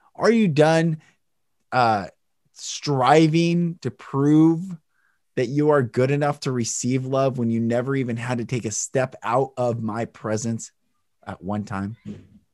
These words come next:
The called are those who heard the call. So, "And we know all things work together for good to them who love God, to them who are the called according to his purpose." His being the masculine energy, the masculine form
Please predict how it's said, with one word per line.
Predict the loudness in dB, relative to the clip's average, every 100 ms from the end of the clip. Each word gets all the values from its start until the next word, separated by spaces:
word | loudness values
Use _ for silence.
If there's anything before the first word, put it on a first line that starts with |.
| _ _ -20 -20 -20 -20
The | -14
called | 0 4 4
are | 4
those | 2 0
who | -2 -2
heard | 0 0
the | -2
call. | -2 0 0 -4 -18 -20 -18
So, | -6 -4
"And | 0 2
we | 4
know | 6 6
all | 6 2
things | 0 -2
work | -2 -2
together | 0 0 0
for | 0
good | 2 2
to | 2
them | -4 -2
who | -2
love | -2 0
God, | 0 -2 -2
to | -4
them | -2 0 0
who | -2 -2
are | -2 -2
the | -4
called | -6 -2 0 0
according | -4 -8 -2 0 0 -2
to | -2
his | -2 0 -2 -2
purpose." | -8 -10 -8 -8 -10 _ -20 -20 _
His | 6 10 10 6 -2 _ _ 0
being | 2 2 2
the | 0
masculine | 2 2 2 2 -2 -2 0 2 0 -4 _ _
energy, | -2 0 0 0 -4 -4
the | -4
masculine | -2 0 2 0 -2 -4 -2 -2 -4
form | -8 -4 -2 0 -2 -4